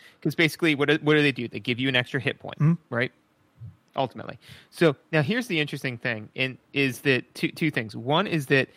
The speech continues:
Speaker 1: I was like, "Okay, so there are mushrooms, but no fire flowers." <gasps> But there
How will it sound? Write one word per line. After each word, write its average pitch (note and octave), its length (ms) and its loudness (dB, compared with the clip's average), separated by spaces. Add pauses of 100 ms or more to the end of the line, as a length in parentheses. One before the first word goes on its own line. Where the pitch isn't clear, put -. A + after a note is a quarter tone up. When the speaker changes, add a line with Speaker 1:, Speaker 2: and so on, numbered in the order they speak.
(520)
Speaker 1:
I C#3+ 60 8
was C#3 100 4
like, D3 140 2
"Okay, D#3+ 300 4
so D#3 120 -2
there D#3 100 4
are D3 40 2
mushrooms, D3+ 580 -2 (140)
but C3+ 120 0
no C3 140 0
fire B2 260 2
flowers." - 520 -6
<gasps> B3+ 260 -10 (220)
But A#2+ 160 -2
there G2+ 200 -2